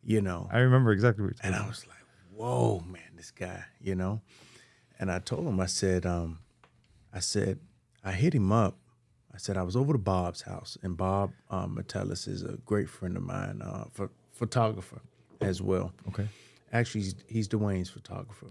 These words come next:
Speaker 2: Okay.
Speaker 1: Very good friend of mine. And, uh, Bob and I were going through photos and stuff, and I said, "Man, I wanna, I, I gotta get these photos." You know, I said, "But, um,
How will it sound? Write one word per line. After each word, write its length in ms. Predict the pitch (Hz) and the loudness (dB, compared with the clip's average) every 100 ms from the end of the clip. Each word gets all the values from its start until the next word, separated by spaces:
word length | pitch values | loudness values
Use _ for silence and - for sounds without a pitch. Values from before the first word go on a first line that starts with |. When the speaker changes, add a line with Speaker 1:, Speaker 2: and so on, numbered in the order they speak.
| - | -2
Speaker 2:
Okay. 260 | 98 104 104 | 0 0 0
Speaker 1:
Very 180 | 101 98 | 0 0
good 160 | - - | -2 -8
friend 220 | 95 95 | -8 -6
of 40 | - | -6
mine. 220 | - - _ _ - - - _ _ - | -6 -8 _ _ -20 -20 -20 _ _ 0
And, 360 | 113 104 98 104 | 4 4 2 -2
uh, 100 | 95 | 0
Bob 300 | 95 104 113 | 0 2 0
and 100 | 101 | -2
I 60 | |
were 120 | 98 92 | -4 -4
going 280 | 101 98 | -4 -4
through 340 | - 104 104 98 _ _ _ - | -4 -4 -4 -8 _ _ _ -4
photos 520 | 104 101 95 - - | -2 -2 -4 -6 -10
and 60 | - | -10
stuff, 280 | - - | -10 -12
and 100 | - | -14
I 40 | - | -10
said, 240 | - - | -10 -10
"Man, 280 | 107 101 87 | -6 -6 -6
I 40 | 90 | -6
wanna, 300 | 92 90 90 - 110 | -6 -8 -10 -16 -20
I, 320 | - - 101 | -18 -16 -16
I 20 | |
gotta 240 | - 107 - | -12 -12 -12
get 160 | - - | -14 -14
these 120 | - | -12
photos." 600 | - 95 90 - 95 - _ _ _ _ _ | -8 -6 -6 -8 -12 -18 _ _ _ _ _
You 80 | 101 | -8
know, 120 | 90 | -8
I 80 | 87 | -6
said, 320 | 90 95 90 | -6 -6 -6
"But, 220 | 92 95 - _ - | -2 -2 -4 _ -12
um, 460 | 95 90 87 87 | -8 -8 -8 -12